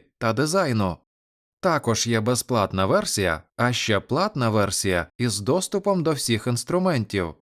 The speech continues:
Зверни увагу, у таких сервісах варто реєструватися разом із батьками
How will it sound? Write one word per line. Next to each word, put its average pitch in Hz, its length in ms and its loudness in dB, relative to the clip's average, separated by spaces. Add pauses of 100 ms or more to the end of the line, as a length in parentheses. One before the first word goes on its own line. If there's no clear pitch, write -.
(440)
Зверни 151 420 0
увагу, 135 600 0 (220)
у 110 120 2
таких 113 380 0
сервісах 131 600 0
варто 123 360 0
реєструватися 113 840 0
разом 107 360 0
із 95 80 -2
батьками 107 640 -2